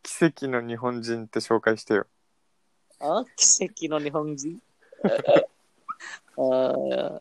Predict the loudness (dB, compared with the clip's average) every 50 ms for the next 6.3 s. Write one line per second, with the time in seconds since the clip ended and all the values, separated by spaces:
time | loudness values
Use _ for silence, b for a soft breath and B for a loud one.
0 | _ 2 2 4 8 8 8 8 8 8 8 10 10 8 8 6 6 6 8 8
1 | 8 6 4 2 4 6 6 6 6 4 0 2 2 2 4 6 6 6 4 2
2 | -2 -2 -2 -6 -4 0 0 2 2 4 6 6 6 6 6 2 2 4 6 6
3 | 8 6 6 6 6 4 6 6 6 6 8 8 8 8 6 4 -4 -6 -2 0
4 | 2 2 2 0 -2 -8 -8 _ -20 -20 -20 -20 -20 _ _ _ _ _ _ _
5 | _ -14 -12 -12 -12 _ _ _ _ _ _ _ _ -2 0 2 2 2 2 6
6 | 6 8 8 6 4